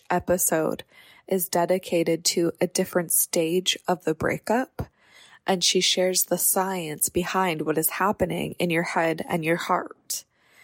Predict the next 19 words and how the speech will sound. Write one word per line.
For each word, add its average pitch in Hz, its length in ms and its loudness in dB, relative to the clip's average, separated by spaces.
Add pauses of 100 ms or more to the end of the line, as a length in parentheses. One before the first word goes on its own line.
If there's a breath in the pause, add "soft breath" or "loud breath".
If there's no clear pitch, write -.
(240 loud breath)
And 185 220 0
then 175 100 2
she 185 180 2
also 190 500 2
offers 175 460 0
tools 202 640 0
to 196 140 0
help 185 260 0
you 185 140 2
through 180 380 0
that 185 260 -2
stage. - 560 -2 (1040)
Like, 190 180 2
I 175 120 4
don't 180 400 0
think 190 320 -2
that 170 240 2
I 190 100 2
could - 240 -2